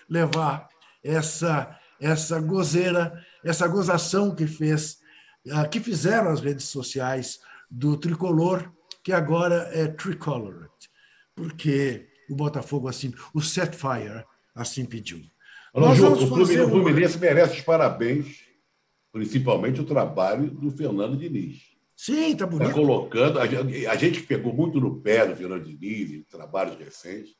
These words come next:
Speaker 2: ele tá conseguindo ali no Fluminense fazer um bom trabalho com calma, menos agitado na beira do campo, recuperou o Ganso, que tá, que, que maravilha ver o Ganso jogar, sabe? O Fluminense tá jogando um futebol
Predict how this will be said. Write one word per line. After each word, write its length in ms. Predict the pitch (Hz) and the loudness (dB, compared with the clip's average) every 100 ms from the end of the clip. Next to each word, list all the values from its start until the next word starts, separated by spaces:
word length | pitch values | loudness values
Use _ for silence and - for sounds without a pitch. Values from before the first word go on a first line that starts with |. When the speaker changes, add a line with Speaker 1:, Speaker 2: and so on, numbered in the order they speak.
| _ _ - | _ _ -14
Speaker 2:
ele 100 | 107 | -6
tá 140 | 143 | -2
conseguindo 720 | 135 156 - 131 - 117 143 | -2 -2 -2 -4 -2 0 2
ali 140 | 127 143 | 2 2
no 100 | 131 | 0
Fluminense 600 | 131 123 110 92 127 127 | -2 -4 -2 -2 -4 -4
fazer 260 | - 110 127 | -6 -4 -4
um 100 | 104 | -4
bom 180 | 95 131 | -2 -2
trabalho 480 | 123 90 92 107 - | -2 -2 -2 -2 -2
com 140 | 127 - | -4 -2
calma, 520 | 98 95 101 107 107 _ _ | 0 2 2 -2 -10 _ _
menos 380 | 151 202 233 160 | 2 4 6 6
agitado 580 | 160 131 131 123 120 113 | 4 4 0 2 2 2
na 100 | 98 | -4
beira 280 | 82 101 95 | 0 -2 -2
do 160 | 85 | -6
campo, 560 | - 95 98 98 - 101 _ _ _ _ _ _ _ - | -10 -4 -4 -4 -10 -20 _ _ _ _ _ _ _ 2
recuperou 720 | 202 208 208 180 151 147 160 123 | 4 4 2 4 6 6 6 4
o 40 | |
Ganso, 640 | 117 131 135 139 - 151 147 | 6 8 8 4 -2 -8 -6
que 140 | 127 | -6
tá, 200 | 127 107 101 117 - _ | 0 0 0 -10 -14 _
que, 120 | - 123 - - | -16 -16 -18 -20
que 100 | 110 | -2
maravilha 680 | 139 151 127 - 156 160 110 | 4 6 6 4 0 0 -2
ver 120 | 110 | -2
o 120 | 104 | -4
Ganso 340 | 85 107 104 85 | -2 -4 -4 -8
jogar, 640 | 85 78 90 101 110 - _ _ | -12 -8 -2 0 0 -4 _ _
sabe? 360 | - 117 151 135 - - | 2 2 2 -10 -20 -20
O 60 | - | -6
Fluminense 600 | 139 143 107 113 147 - | 0 2 2 0 0 0
tá 100 | 160 | 0
jogando 440 | 147 113 104 147 | 2 0 0 -2
um 40 | 147 | -2
futebol 920 | 147 131 - 92 104 127 160 160 | -4 -4 -4 2 4 6 4 -2